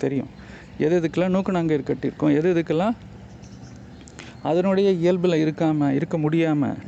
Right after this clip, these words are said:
நம்மளுடைய தேவைகளுக்காக அதனுடைய சுதந்திரத்தை எடுக்கிறோம். அப்போ அவங்களுடைய ஃப்ரீடமை நாம் எடுக்க எடுக்க நமக்கு அரெஸ்ட் வந்துக்கிட்டே தான் இருக்கும். சரி, அப்போ இது சரியா-, இது எப்போ தான் சார் சரியாகும்? ஏன் இப்படி கொரோனா பேரை வச்சுக்கிட்டு இந்த மாதிரி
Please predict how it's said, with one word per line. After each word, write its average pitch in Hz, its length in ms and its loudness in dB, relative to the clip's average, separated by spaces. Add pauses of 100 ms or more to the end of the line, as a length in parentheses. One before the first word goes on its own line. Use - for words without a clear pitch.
நம்மளுடைய 151 400 0
தேவைகளுக்காக 135 800 -2 (600)
அதனுடைய 180 380 2
சுதந்திரத்தை 175 540 2
எடுக்கிறோம். 131 400 -2
அப்போ 208 160 2 (520)
அவங்களுடைய 185 480 2
ஃப்ரீடமை 214 380 0
நாம் 175 260 0
எடுக்க 196 220 -2
எடுக்க 170 280 0
நமக்கு 190 320 0
அரெஸ்ட் 185 400 0
வந்துக்கிட்டே 196 380 2
தான் 208 140 2
இருக்கும். 175 340 0 (1400)
சரி, 214 260 4
அப்போ 185 300 0 (300)
இது 151 180 2 (140)
சரியா-, 190 420 2
இது 139 120 4
எப்போ 196 260 0
தான் 247 360 2
சார் 196 300 2
சரியாகும்? 139 520 2 (280)
ஏன் 262 260 6
இப்படி 208 260 4
கொரோனா 196 360 2
பேரை 170 260 2
வச்சுக்கிட்டு 156 400 0
இந்த 175 300 2
மாதிரி 208 280 2